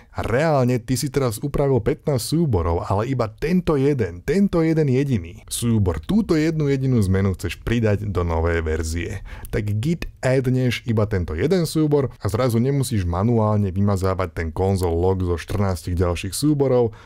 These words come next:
lebo git na ne jednoducho zabudne, lebo zmeny v nich neuložíš do novej verzie programu. No a iba zmeny v súboroch, ktoré ty označíš cez git add, sa ocitnú v novej verzii.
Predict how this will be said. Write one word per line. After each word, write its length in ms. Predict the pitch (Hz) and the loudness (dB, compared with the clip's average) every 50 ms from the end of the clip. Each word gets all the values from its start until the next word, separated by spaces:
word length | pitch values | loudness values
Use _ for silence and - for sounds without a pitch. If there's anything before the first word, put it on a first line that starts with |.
| - - | -12 -4
lebo 240 | - 110 104 101 104 | -2 0 0 0 0
git 400 | 107 104 120 135 135 131 - - - | 0 0 -2 -2 -4 -6 -8 -12 -8
na 240 | - - 113 107 110 | -2 0 0 2 2
ne 80 | 113 110 | 2 2
jednoducho 560 | 101 98 104 101 104 95 95 90 - 98 87 | 2 2 2 2 0 0 0 -2 -2 -2 0
zabudne, 640 | 78 82 80 80 76 90 85 78 87 90 - - - - | 0 0 0 0 0 0 -2 -2 -2 -4 -6 -8 -10 -6
lebo 240 | - 127 131 139 147 | -4 -2 0 0 0
zmeny 400 | 113 104 110 123 151 160 160 139 | 2 2 2 2 0 0 -2 -2
v 80 | 127 127 | -2 -2
nich 160 | 135 127 113 | -2 0 0
neuložíš 640 | 101 101 113 135 135 123 120 110 104 98 98 95 90 | 2 2 2 2 2 2 2 2 2 2 0 -2 -2
do 140 | 90 85 | -2 0
novej 320 | 85 87 87 90 85 82 82 | 0 0 0 0 0 0 0
verzie 320 | 82 82 82 90 92 85 | -2 -2 -2 0 0 0
programu. 560 | 80 - 90 87 82 85 87 85 - - 113 - - - - - | 0 -2 -2 -2 -2 -2 -4 -4 -6 -8 -10 -14 -18 -14 -8 -4
No 160 | 113 117 139 | -4 -4 -4
a 80 | 165 - | -4 -2
iba 240 | 170 185 180 185 165 | -2 0 0 2 2
zmeny 320 | 120 98 110 135 135 120 | 2 2 0 0 2 0
v 80 | 104 - | -2 -2
súboroch, 640 | - 139 170 185 156 123 107 113 120 123 110 - - _ | -2 -2 -2 0 2 2 2 2 2 0 -2 -6 -14 _
ktoré 320 | - - - 113 101 101 95 | -14 -6 -2 -2 0 0 -2
ty 240 | 87 - 135 127 127 - | -2 -2 -4 -4 -2 0
označíš 560 | 131 127 123 131 127 117 104 - 110 110 104 | 0 0 2 0 0 -2 -2 0 0 -2 -2
cez 240 | - - 92 82 80 | -2 -2 -2 -2 -2
git 240 | 85 95 90 - - - | -2 -4 -6 -6 -6 -4
add, 320 | - 135 143 143 143 127 - - - - _ - | -2 0 2 2 0 -2 -4 -10 -18 -20 _ -8
sa 160 | - 107 98 - | -6 -6 -4 -2
ocitnú 500 | - 110 104 - 110 104 - 107 98 92 | -2 -2 0 0 -2 -2 0 0 0 0
v 80 | 87 85 | 0 0
novej 260 | 82 82 82 80 82 82 | 0 0 0 0 0 2
verzii. 460 | 82 80 80 82 78 82 85 87 107 | 2 0 0 0 -2 -4 -6 -6 -6